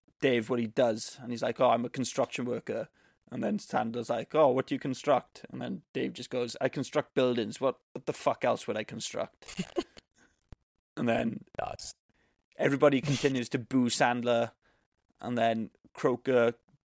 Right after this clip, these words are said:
Speaker 1: everybody's like, "Oh, let's get Croker on stage." And they're like, "Croker, Croker, Croker." And then Croker gets on stage and performs "I Wanna Slap Your Cat."
Speaker 2: Yeah,
Speaker 1: And this
Speaker 2: with
Speaker 1: is just
Speaker 2: just
Speaker 1: a full
Speaker 2: entire
Speaker 1: music video.
Speaker 2: And his entire band just turns up out of
Speaker 1: Yep.
Speaker 2: nowhere.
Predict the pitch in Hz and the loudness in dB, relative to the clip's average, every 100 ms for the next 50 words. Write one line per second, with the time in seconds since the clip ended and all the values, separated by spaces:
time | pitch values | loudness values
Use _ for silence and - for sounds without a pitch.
0 | _ _ _ - - 127 120 120 117 123 | _ _ _ -4 2 4 4 0 2 0
1 | 127 190 170 165 - 160 - 151 - 139 | 2 2 2 0 -2 -6 -2 -2 -2 -6
2 | 120 139 123 110 - 123 120 - 151 131 | 0 0 0 -4 -10 -8 -10 -4 -2 -2
3 | - 175 127 - 147 135 - 143 120 - | -2 -2 -2 -2 -2 -2 -2 -2 -2 -2
4 | 135 - _ _ 117 120 117 135 120 120 | -4 -4 _ _ -4 -4 -2 -2 0 -2
5 | 113 113 120 117 - 110 110 117 107 131 | 0 -2 -4 -8 -4 -4 -4 -8 -6 -6
6 | - 123 113 113 113 - - _ _ _ | 0 2 2 0 -8 -10 -12 _ _ _
7 | _ 120 117 113 - 120 - 110 - 208 | _ 2 2 2 0 0 0 -6 -2 -2
8 | - - _ _ _ _ _ 127 127 123 | -2 -18 _ _ _ _ _ -4 -2 0
9 | - 120 120 131 110 117 110 110 117 110 | -2 0 4 4 4 0 0 0 2 4
10 | 117 117 107 123 107 170 - _ _ _ | 4 4 2 -2 -12 -14 -16 _ _ _
11 | - 127 123 117 117 107 101 98 98 95 | -6 -2 0 0 2 2 0 -2 -6 -10
12 | - 98 92 90 - _ _ _ _ - | -6 -4 -4 -8 -10 _ _ _ _ -4
13 | 95 95 95 139 87 | -4 -4 2 2 2